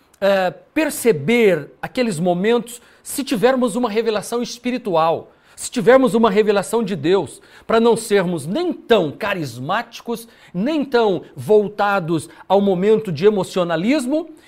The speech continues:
e também não sermos tão radicais de queremos dissecar o que foi escrito, como foi dito, estudando vírgula por vírgula,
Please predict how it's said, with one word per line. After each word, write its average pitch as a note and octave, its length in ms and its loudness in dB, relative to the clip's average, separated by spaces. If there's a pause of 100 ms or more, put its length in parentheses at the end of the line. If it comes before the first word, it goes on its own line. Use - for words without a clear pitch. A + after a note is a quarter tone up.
e G3+ 60 -8
também F#3 280 0
não F3+ 200 -2
sermos G3 500 -2
tão G#3 220 -4
radicais D#3+ 1000 -6 (200)
de D#3 100 -6
queremos F#3+ 460 2
dissecar F3+ 640 -4
o D3 60 -6
que - 100 -12
foi E3+ 180 -4
escrito, G3+ 480 -8
como F3+ 220 -6
foi D3 200 -6
dito, C#3 540 -6 (260)
estudando F3+ 540 0
vírgula F#3 380 -2
por D3 220 -4
vírgula, D3+ 540 -2